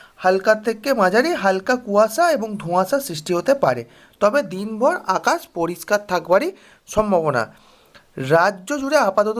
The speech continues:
তবে বৃষ্টিপাতের কোনো সম্ভাবনা নেই। বৃহস্পতি ও রবিবার দার্জিলিংয়ের পার্বত্য এলাকার বেশ কিছু জায়গায় মাঝারি বৃষ্টিপাতের সম্ভাবনা রয়েছে। এবার আমরা জেনে নেব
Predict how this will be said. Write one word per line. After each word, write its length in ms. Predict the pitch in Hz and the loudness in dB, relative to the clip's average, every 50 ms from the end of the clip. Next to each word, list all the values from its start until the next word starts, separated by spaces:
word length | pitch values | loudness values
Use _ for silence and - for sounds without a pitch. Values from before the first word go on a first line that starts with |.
| 214 247 | -4 -2
তবে 160 | 233 254 269 | 0 0 0
বৃষ্টিপাতের 680 | 233 196 185 156 151 - 208 208 208 202 196 220 220 220 | -2 -4 -6 -8 -8 -10 -6 -2 0 0 0 0 -4 -6
কোনো 320 | 214 - 170 165 175 190 208 208 | -6 -4 -4 -2 -2 -2 -2 -2
সম্ভাবনা 580 | 208 165 147 147 147 165 165 160 175 175 170 156 | -2 -4 -2 0 2 2 2 2 2 0 0 0
নেই। 220 | 151 156 190 247 302 - - - - - - 127 120 123 | 2 2 0 0 -2 -6 -12 -20 -20 -20 -16 -14 -8 -2
বৃহস্পতি 760 | 143 185 220 262 294 269 - - - 285 285 277 - 311 311 330 - - - - | 0 2 4 4 4 2 -2 -6 -6 -6 -6 -6 -4 -4 -4 -2 -4 -4 0 2
ও 80 | 214 240 254 233 202 180 | 2 4 2 2 0 0
রবিবার 460 | 175 170 196 226 214 196 269 294 294 220 170 170 | 0 0 -2 -2 0 2 2 2 0 0 0 0
দার্জিলিংয়ের 760 | 160 156 165 165 160 156 180 208 214 226 226 247 277 311 339 330 _ - | 2 2 2 0 -4 -10 -10 -8 -8 -8 -6 -4 -4 -4 -4 -6 _ 0
পার্বত্য 560 | 180 165 165 170 190 185 220 233 233 - - 262 | 2 2 2 2 0 -2 -6 -6 -8 -6 -4 -2
এলাকার 400 | 254 247 254 254 254 311 359 392 381 - - - - - - _ _ - | -2 0 -2 -2 0 2 2 2 0 -4 -12 -20 -20 -20 -20 _ _ -2
বেশ 140 | 160 185 180 - | -2 -2 -2 -2
কিছু 200 | - 247 262 247 | -8 -8 -2 2
জায়গায় 440 | 196 180 180 190 202 226 285 370 415 403 - - - _ _ - | 4 4 6 6 4 4 2 2 0 -4 -14 -20 -20 _ _ -6
মাঝারি 500 | 156 160 165 170 180 175 220 262 330 349 | -2 2 2 2 2 2 2 0 0 -2
বৃষ্টিপাতের 480 | 285 220 156 - 180 165 165 190 269 285 - | -4 -6 -8 -4 -2 0 0 0 0 -2 -4
সম্ভাবনা 420 | 170 147 139 135 131 143 175 226 226 | -6 -4 -2 -2 0 0 2 2 4
রয়েছে। 320 | 165 123 113 113 - 117 107 - _ _ _ _ _ _ _ - | 4 4 2 0 -4 -10 -14 -16 _ _ _ _ _ _ _ 2
এবার 280 | 180 180 175 214 226 233 | 4 4 6 4 4 4
আমরা 180 | 226 233 254 240 | 2 2 0 -2
জেনে 220 | 151 175 190 214 | -2 -2 -4 -2
নেব 160 | 226 202 147 | -2 -2 0